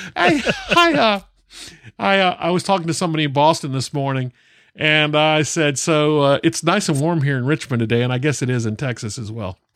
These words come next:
Speaker 2: It is a nice day
Speaker 1: But,
Speaker 2: in Texas.
Speaker 1: but he was, uh, still under sixty, under sixty of the hundred inches of snow that
Speaker 2: Ugh.
Speaker 1: they had there. So, oh,
Speaker 2: Ugh.
Speaker 1: that's horrible.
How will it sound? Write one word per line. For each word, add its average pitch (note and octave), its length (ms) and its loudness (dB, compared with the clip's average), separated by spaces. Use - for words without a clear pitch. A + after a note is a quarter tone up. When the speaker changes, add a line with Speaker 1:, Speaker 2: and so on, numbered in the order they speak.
Speaker 2:
It C3+ 140 -2
is B2 140 0
a B2 40 -4
nice B2 360 0
day A#2 100 -2
Speaker 1:
But, C3 260 0
Speaker 2:
in B2 60 -8
Texas. A2+ 300 -12
Speaker 1:
but D3 160 2
he G#3 100 4
was, F3 220 4
uh, E3+ 80 6
still D#3+ 340 2
under C#3+ 300 2
sixty, - 560 -2
under D3 200 0
sixty F3 440 0
of C#3+ 140 2
the C3 100 2
hundred D3 320 2
inches C3+ 260 -2
of A2+ 100 -4
snow A#2 400 -6
that G#3 100 0
Speaker 2:
Ugh. G#3+ 180 6
Speaker 1:
they C3+ 40 4
had B2+ 220 0
there. A2 180 -2
So, B2+ 240 -6
oh, F#3+ 760 2
Speaker 2:
Ugh. C#3 120 -2
Speaker 1:
that's C#3 200 -6
horrible. C3 420 0